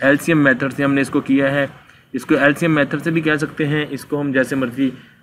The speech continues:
मतलब, ये एक तरीकाकार है, perfect तरीकाकार है, ये कोई shortcut नहीं है कि हम ऐसे कर लें। तो इस तरह से इसको मुकम्मल तरीके से हम समझ सकते हैं कि fraction को largest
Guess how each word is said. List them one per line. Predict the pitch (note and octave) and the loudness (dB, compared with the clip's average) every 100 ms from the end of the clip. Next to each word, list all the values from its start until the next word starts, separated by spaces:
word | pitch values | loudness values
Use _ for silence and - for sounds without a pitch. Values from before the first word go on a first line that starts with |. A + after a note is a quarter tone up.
| - | -4
मतलब, | D3 D3+ C#3+ | 0 2 4
ये | D#3 D#3+ | 4 4
एक | D3+ | 0
तरीकाकार | - C3+ B2+ C3+ C3+ C3+ | 0 2 2 2 2 4
है, | C#3 | 2
perfect | C3 C3+ C3 - C#3+ - | 0 -4 -4 -4 -4 0
तरीकाकार | C3+ B2+ C3 B2 B2 | 2 2 0 0 0
है, | A#2+ C#3 C3+ - - - | 2 0 -2 -12 -20 -4
ये | C3 C#3 C#3 | 2 4 4
कोई | C#3+ D#3 | 4 4
shortcut | C#3 C3+ B2 C#3+ C3 | 4 2 2 4 2
नहीं | C3 C3+ C#3+ | 2 0 -2
है | C#3+ | -2
कि | B2+ | -2
हम | C#3 C3+ | 0 0
ऐसे | A#2+ C#3 | 0 0
कर | C3 | 0
लें। | B2+ C#3+ - _ _ _ - | -2 -4 -8 _ _ _ -6
तो | C3+ | -2
इस | C#3+ - | -2 0
तरह | D3 | 0
से | C#3+ | 0
इसको | B2+ C#3+ | 0 0
मुकम्मल | C#3 B2+ C#3 C#3 | -2 0 0 0
तरीके | C3+ A#2 B2+ | 0 -2 -2
से | C3 | -4
हम | B2+ | -4
समझ | B2 B2+ | -2 -2
सकते | B2+ A#2+ - | -2 -6 -6
हैं | C3 | -4
कि | C3+ | -2
fraction | B2 B2 A#2+ C3+ | 0 -2 -2 -4
को | C3 | 0
largest | A#2+ A2+ A2+ C3+ C3 | 2 2 0 -4 -6